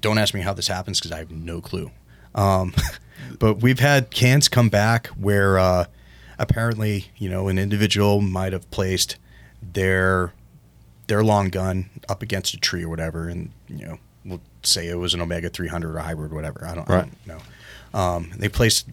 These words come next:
Speaker 1: leaned it up against a tree, walked away, and somehow, somehow,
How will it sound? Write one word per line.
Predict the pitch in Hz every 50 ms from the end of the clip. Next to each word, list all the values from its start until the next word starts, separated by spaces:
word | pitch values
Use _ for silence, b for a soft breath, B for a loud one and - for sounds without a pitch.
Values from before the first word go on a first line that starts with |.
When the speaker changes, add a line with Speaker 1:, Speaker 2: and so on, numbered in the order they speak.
| - - - -
Speaker 1:
leaned | 107 113 113
it | 110 104
up | 107 107 -
against | 104 - 107 98 -
a | -
tree, | - - 123 117 113
walked | 104 95 104 107 - - 104
away, | 101 110 110 113
and | 110 101 -
somehow, | - - 131 135 113 98 95 92 95 98 101 - - - -
somehow, | - - - - - - - - - - - - 123 143 156 156 123 - 127 123 120 101 92 87 87